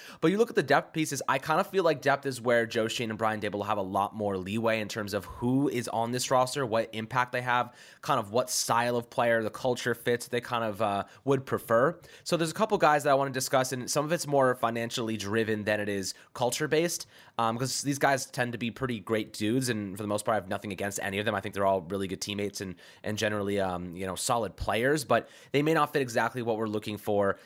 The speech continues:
in terms of moving on in the future, and, and, and, you know, all these guys are gonna be depth pieces, or at least should be depth pieces. So, uh, when you're looking at, you know, this roster, Anthony,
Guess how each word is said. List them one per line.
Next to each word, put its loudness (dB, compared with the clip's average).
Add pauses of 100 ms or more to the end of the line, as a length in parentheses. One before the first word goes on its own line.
in -4
terms -2
of -6
moving -2
on 0
in -6
the -6
future, -4
and, -2
and, -8
and, -8
you -6
know, -2
all 0
these -2
guys -2
are -2
gonna -4
be -6
depth -4
pieces, -6
or 0
at -4
least -6
should -2
be -8
depth -6
pieces. -10
So, 0 (400)
uh, 4
when 2
you're 0
looking 4
at, 2
you -4
know, 4
this 2
roster, 4
Anthony, 0